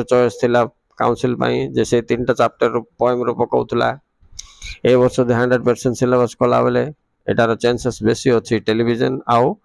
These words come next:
ଲାଷ୍ଟ ପୋଏମଟା ସେଟା କ'ଣ ଆମେ ପଢ଼ିଥିଲେ? ମନି ମ୍ୟାଡନେସ୍। ହଁ, ଇଏ ଦୁଇଟା ଭିତରୁ ଗୋଟେ କମ୍ପଲସରି ଆସିବ। ଓକେ ଷ୍ଟୁଡେଣ୍ଟସ୍, thank you very much, thank you very much। ନେକ୍ସଟ କ୍ଲାସରେ ଆମେ ଆର କ୍ୱେଶ୍ଚିନ୍ ଆନ୍ସର୍ସ ଉପରେ ଡିସ୍କସନ୍ କରିଦେବା, ଏ ପୋଏମର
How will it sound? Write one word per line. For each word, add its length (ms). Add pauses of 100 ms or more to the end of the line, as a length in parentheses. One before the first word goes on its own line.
(320)
ଲାଷ୍ଟ 260
ପୋଏମଟା 300
ସେଟା 200
କ'ଣ 220
ଆମେ 160
ପଢ଼ିଥିଲେ? 320 (160)
ମନି 260
ମ୍ୟାଡନେସ୍। 480
ହଁ, 140 (460)
ଇଏ 180
ଦୁଇଟା 260
ଭିତରୁ 280
ଗୋଟେ 200 (460)
କମ୍ପଲସରି 560
ଆସିବ। 220 (720)
ଓକେ 240
ଷ୍ଟୁଡେଣ୍ଟସ୍, 460 (500)
thank 220
you 100
very 200
much, 140 (160)
thank 220
you 140
very 140
much। 200 (840)
ନେକ୍ସଟ 220
କ୍ଲାସରେ 380
ଆମେ 140 (100)
ଆର 80 (100)
କ୍ୱେଶ୍ଚିନ୍ 340
ଆନ୍ସର୍ସ 340
ଉପରେ 240
ଡିସ୍କସନ୍ 480
କରିଦେବା, 320 (340)
ଏ 20 (140)
ପୋଏମର 340